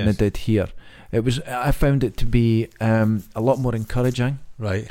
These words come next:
Speaker 1: Uh, there weren't, they just weren't pulling each other back. And if someone said, "I want to be,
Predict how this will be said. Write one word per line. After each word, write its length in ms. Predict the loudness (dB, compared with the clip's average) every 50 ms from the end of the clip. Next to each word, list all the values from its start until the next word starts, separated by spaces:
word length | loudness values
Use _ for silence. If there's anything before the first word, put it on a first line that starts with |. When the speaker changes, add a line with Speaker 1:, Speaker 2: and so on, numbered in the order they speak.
| -16 -20 -20 -20 -20 -20 -20 -14 -12 -10 -6 -4 -2
Speaker 1:
Uh, 440 | 0 0 2 4 4 4 4 2 0 -2 -4
there 220 | -4 -4 -4 -2
weren't, 440 | 0 2 2 4 2 2 -2 -4 -8
they 60 | -8
just 240 | -4 -4 -2 0 2
weren't 220 | 2 2 4 4
pulling 260 | 4 4 4 2 0
each 160 | -2 -2 -2 -2
other 160 | -2 -2 -4
back. 380 | -2 -2 0 0 0 0 -2
And 80 | -2 -2
if 100 | -2 0
someone 320 | 0 2 2 2 2 0
said, 380 | -2 -2 -2 0 0 0 -2 -6 -12 -16 -20 -20 -20 -20 -14 -6
"I 100 | -2 -2
want 220 | 0 0 0 -2
to 60 | -2 -2
be, 520 | -2 0 0 0 0 0 -2 -2 -2